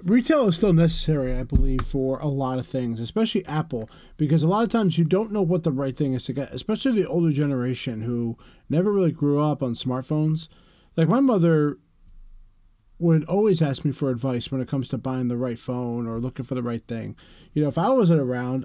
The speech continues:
I would tell her to go to the Apple store, or I, if I didn't work for Apple. Retail stores are still there because you need to physically see, see products. But for stores that you really don't need to physically see things, yeah, they're a waste. I mean, we just found out A C Moore,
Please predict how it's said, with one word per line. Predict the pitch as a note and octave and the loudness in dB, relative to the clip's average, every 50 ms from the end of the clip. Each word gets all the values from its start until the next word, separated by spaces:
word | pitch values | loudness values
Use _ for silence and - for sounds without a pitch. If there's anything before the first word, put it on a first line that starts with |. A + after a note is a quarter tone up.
| - | -6
I | - E3+ | -4 0
would | G#3+ A3+ F3+ | 0 0 2
tell | D#3+ F#3 A3+ C4 | 2 2 2 4
her | B3 | 2
to | F#3+ | 2
go | C3+ C3+ | 2 0
to | B2 | 0
the | G#2+ A2+ A2 | -2 -2 -4
Apple | G#2+ G2+ F#2+ - A2+ | -6 -6 -8 -8 -8
store, | - - - A#2+ A2+ G#2 G#2+ G#2+ | -8 -6 -4 -4 -6 -6 -6 -8
or | G#2+ G#2 A2 A2+ A#2 A#2 A2+ - | -8 -8 -6 -6 -6 -6 -8 -6
I, | - C3+ | -4 -2
if | C#3+ D3+ D3+ C3 C3 | -2 -2 -2 -2 -2
I | D3+ | -2
didn't | D3 C#3 A#2+ | 0 -2 -2
work | B2+ D3+ D#3 | -2 -4 -4
for | - - B2 | -4 -6 -8
Apple. | G2+ G#2 G#2+ - - - - - - - - - | -8 -10 -12 -12 -14 -14 -14 -14 -14 -14 -10 -6
Retail | E3+ G#3 A#3+ G#3+ A#3+ B3+ A3 | -4 -2 -2 0 0 0 0
stores | - - G3 F#3+ F#3+ - | 0 -2 -2 -2 -2 -4
are | - D3 | -4 -6
still | C#3+ - - F3+ E3+ D3+ | -6 -4 -2 -2 -2 -2
there | B2+ B2+ D3+ D#3 D#3 D3 C#3 | -2 -2 -2 -2 -2 -2 -4
because | B2+ C#3+ C3 - D3 C3+ A#2+ | -4 -4 -4 -4 -6 -4 -2
you | C#3 F3+ | -2 0
need | G#3 B3 B3 - | 0 0 -2 -2
to | - D#3 | -4 -6
physically | - - F3 F3 D3+ C3 C#3 B2+ | -4 -2 -2 -2 -2 -2 -4 -6
see, | B2 - B2 B2+ C3+ C3 - | -6 -8 -8 -8 -8 -10 -10
see | - - - - D3 B2 | -10 -8 -6 -6 -6 -6
products. | - - C#3+ C3 B2+ A2+ F#2+ - - - - - - - - - - - | -6 -6 -6 -6 -8 -8 -10 -14 -14 -14 -14 -14 -14 -16 -20 -20 -14 -6
But | - E3+ C3+ | -4 -2 0
for | D#3 D#3+ | 0 0
stores | D#3+ - - G#3 A#3 C4 B3+ G3 | 0 2 2 2 2 2 2 2
that | G3+ G#3 | 0 0
you | D#3+ E3 | 0 0
really | D#3+ D3+ F3 F#3 F3 | 0 0 0 0 0
don't | E3+ E3+ D3+ D3 D3+ | 0 0 -2 -4 -4
need | D3+ D#3 D3 | -2 -2 -2
to | D3+ | -4
physically | - - E3 D#3 C3+ C3+ C3+ C#3 B2+ | -4 -2 -2 -2 -2 -4 -4 -6 -4
see | - - - C#3 C3+ D3 | -6 -6 -6 -4 -4 -6
things, | D3 - E3+ E3+ F3 F3+ F3+ E3+ E3 - - - - _ _ | -4 -2 -2 0 0 0 0 -2 -4 -6 -10 -18 -20 _ _
yeah, | - G#3+ G3+ D#3 | -2 -2 -2 0
they're | B2+ C3+ D#3 D#3+ | -2 0 0 0
a | D#3 D3+ | 0 0
waste. | D3+ F3 E3+ C3+ - - - | 0 0 0 -2 -4 -6 -6
I | D3 | -6
mean, | C#3 C#3+ D3+ | -4 -2 -2
we | D#3 | 0
just | D#3 F#3 F3 E3 | 0 0 -2 -2
found | - F#3 F3 F3 | -2 -2 0 0
out | F3 E3 E3 D3+ | -2 -2 -4 -4
A | E3 D#3+ | -4 -2
C | - - E3+ D#3+ | 0 0 0 0
Moore, | D3 D3+ F3+ G3+ G3 E3+ C#3 B2+ B2+ - | 2 2 0 0 0 0 -2 -2 -4 -8